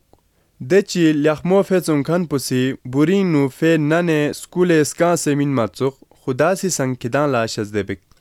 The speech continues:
جازنا کتی اسکار بی اسکار چس بکا، کتی فی لا سنگ اسکاروک. یان کوسی کون لا مثال چک سنگ کسل بیونس،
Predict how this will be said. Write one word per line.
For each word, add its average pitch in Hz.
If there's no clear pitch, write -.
جازنا 127
کتی 143
اسکار 160
بی 143
اسکار 127
چس 165
بکا، 175
کتی 175
فی 151
لا 120
سنگ 117
اسکاروک. 90
یان 196
کوسی 202
کون 175
لا 160
مثال 147
چک 147
سنگ 123
کسل 113
بیونس، 131